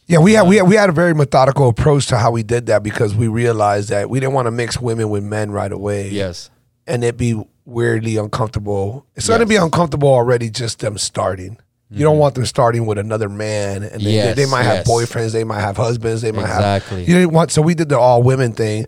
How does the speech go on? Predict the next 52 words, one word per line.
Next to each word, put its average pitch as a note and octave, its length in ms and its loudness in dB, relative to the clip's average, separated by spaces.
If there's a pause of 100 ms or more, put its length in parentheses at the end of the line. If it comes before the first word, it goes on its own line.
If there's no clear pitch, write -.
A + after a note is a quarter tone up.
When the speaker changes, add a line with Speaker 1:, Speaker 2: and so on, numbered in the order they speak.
(160)
Speaker 2:
Yeah. G#2 240 0 (180)
Speaker 1:
And B2 160 -2
it B2+ 120 0
was A2 340 0
a G#2+ 100 0
fucking A2+ 500 -2
banger. A#2 400 0
It G#2 60 0
was G2+ 160 -4 (120)
awesome. A2+ 480 2
Speaker 2:
Yeah. G#2+ 60 -2
Speaker 1:
It - 20 0
was, G#2+ 180 -4
it - 100 -6
was, A#2 240 0
it D3+ 120 0
was A#2+ 100 2
so A#2+ 220 0
fun A2+ 300 -2
for G#2+ 180 -2
us, A2 220 2
and A#2 100 -4
we A2+ 40 -2
had G#2+ 120 0
a - 20 0
lot A2+ 220 0
of G#2+ 100 0
women, A2+ 260 0
and G2+ 120 -2
it G2+ 80 -4
went A2 240 -2
great. A#2 340 -4 (300)
And F#3+ 120 -6
then C3+ 140 0
boom, A3 280 6
we A#2 100 4
started B2+ 320 0
the A#2+ 80 0
all A#2+ 260 4
women's D#3+ 280 0
jiu-jitsu. G3 340 -4
You F#3 100 4
Speaker 2:
Yes, B3 120 2
Speaker 1:
started G#2+ 340 -2
the A2+ 80 0
all G#2+ 140 4
Speaker 2:
yes, C3 80 4
Speaker 1:
women's D3+ 180 2
jiu-jitsu D3+ 380 0
Speaker 2:
yes, C#3 100 -6
Speaker 1:
class, F#2 400 -4
Speaker 2:
yes. - 80 -20